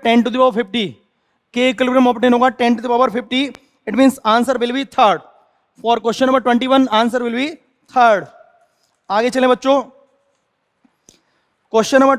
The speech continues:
twenty two, the specific conductance of a standard, sorry, specific conductance of a saturated solution of A G C L। Saturated solution of A G C L के लिए स्पेसिफिक कंडक्टेंस कितना है? के, के दे रखा है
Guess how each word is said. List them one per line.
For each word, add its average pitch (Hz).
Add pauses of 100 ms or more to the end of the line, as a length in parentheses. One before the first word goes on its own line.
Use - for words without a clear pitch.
twenty 247
two, 220 (760)
the 208
specific 240
conductance 254
of 233
a 254 (180)
standard, 247 (360)
sorry, 185 (600)
specific 233
conductance 247
of 226
a 247
saturated 240
solution 254
of 214 (320)
A 240
G 247
C 240
L। 185 (680)
Saturated 240
solution 247
of 254
A 226
G 240
C 262
L 254
के 233
लिए 262 (120)
स्पेसिफिक -
कंडक्टेंस 240
कितना 233
है? 247
के, 254 (680)
के 233
दे 240
रखा 226
है 269